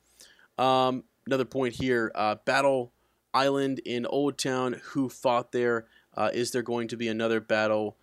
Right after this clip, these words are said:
uh, here again? Um, both good questions, uh,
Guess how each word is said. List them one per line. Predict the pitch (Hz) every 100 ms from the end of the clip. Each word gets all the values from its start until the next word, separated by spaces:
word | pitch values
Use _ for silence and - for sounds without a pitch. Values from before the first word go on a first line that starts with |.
| _ _ -
uh, | 98 98
here | - 117 110
again? | - 101 - 117 120 120 117 _ _ _ _ -
Um, | 104 101 104 107 _ _ -
both | 104 104 - - _ _ _
good | 110 107 -
questions, | - 113 110 120 117 110 - -
uh, | 101 101 98 98 101 101 101